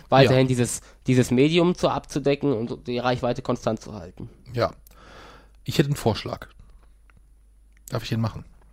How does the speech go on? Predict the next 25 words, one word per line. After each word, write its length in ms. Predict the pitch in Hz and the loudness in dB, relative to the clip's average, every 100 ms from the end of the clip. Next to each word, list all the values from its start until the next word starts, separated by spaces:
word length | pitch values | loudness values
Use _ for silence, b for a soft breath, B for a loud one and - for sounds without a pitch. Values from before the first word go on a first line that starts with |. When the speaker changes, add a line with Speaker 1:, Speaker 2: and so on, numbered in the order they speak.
| _ _ - - | _ _ -20 -12
Speaker 1:
Ja. 220 | 107 117 - - - B B B B B B - | -8 -8 -12 -20 -20 B B B B B B -4
Speaker 2:
Mein 200 | 113 123 | -2 -2
Vorschlag 540 | - 135 135 127 113 | 0 -2 -2 -4 -4
wäre, 460 | 104 113 117 143 165 - b b b b b - | -4 -2 -2 -4 -6 -16 b b b b b -6
wir 100 | 117 | -4
vergessen 520 | 117 101 127 - 127 | -2 -2 -2 0 -2
diesen, 500 | 117 113 117 113 - - - _ _ _ _ _ _ - - - | -2 0 0 0 -4 -14 -20 _ _ _ _ _ _ -20 -20 -6
diesen 240 | 120 107 107 | -2 -2 -2
Ansatz, 680 | 110 123 120 117 - - - | 0 0 2 0 -2 -6 -2
den 240 | 110 104 | -2 0
wir 80 | 101 | -2
vorher 380 | - 117 110 101 | 0 0 2 0
hatten 280 | 107 110 104 | -2 -2 -2
mit 200 | 95 104 | -2 -6
diesen 280 | 98 101 | -2 -2
vier 380 | 98 - 110 107 | -2 -6 -4 -2
verschiedenen 680 | - 101 - - 104 104 98 | -2 -2 -2 -4 -2 0 -2
Punkten 440 | - 104 98 - 104 | 0 -2 -2 -4 -2
innerhalb 480 | 110 101 95 92 | 0 2 2 -2
einer 220 | - 92 90 | -2 -4 -4
Folge. 480 | - 95 90 90 | -4 -4 -4 -6
Also 400 | - 95 92 92 | -8 -8 -6 -6
Rückblick 480 | 90 110 - 95 - | -4 -6 -4 -8 -6
persönlich 720 | 95 92 110 113 110 107 - | -6 -2 0 2 0 -2 -4
plus 440 | - 98 - - | -4 -4 -4 -10